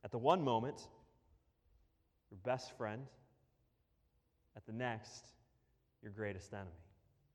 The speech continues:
And the reason that we know that about the person who's two-faced is that their words betray them. Just listen to the fruit of their lips.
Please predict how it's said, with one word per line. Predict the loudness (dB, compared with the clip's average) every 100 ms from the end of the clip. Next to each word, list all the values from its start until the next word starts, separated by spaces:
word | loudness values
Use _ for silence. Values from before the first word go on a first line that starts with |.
| _ _ _ -20 -20 -20 -20 _ _ _ _ _ _ -4
And | -2
the | -2
reason | 0 0 2 4 4
that | 4
we | 2
know | 4 4 6
that | 6
about | 6 2
the | 2
person | -2 -2 -2
who's | -4 -6
two-faced | -2 -2 2 4 4 4
is | -2
that | 0
their | 0
words | 2 2 2
betray | -6 -2 -2
them. | -2 -4 -6 -14 -20 -20 _ _ _ _ _ _ _ _ _ _
Just | -16 -2
listen | -2 2
to | 0
the |
fruit | 2 2
of | 4
their | 4
lips. | 6 6 4 -10 -14